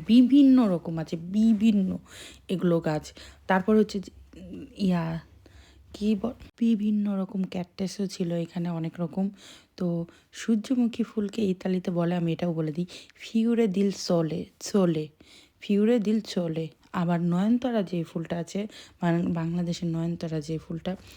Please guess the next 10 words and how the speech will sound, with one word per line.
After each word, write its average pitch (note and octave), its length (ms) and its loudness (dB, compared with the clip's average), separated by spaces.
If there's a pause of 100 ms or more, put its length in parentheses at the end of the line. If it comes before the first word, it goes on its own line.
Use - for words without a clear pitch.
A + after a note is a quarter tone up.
(180)
সেটাকে G3 360 -4
বলে F#3 200 0 (360)
পেরভিকান্না, F#3 840 4 (380)
পেরভিনকান্না, F#3+ 1080 2 (580)
পেরভিনকান্না, F#3 1300 -2
মানে, E3 160 0 (160)
হয়তো G#3 260 2
আমি A3 140 2
ভুল F#3 320 2
বললাম। E3 400 -2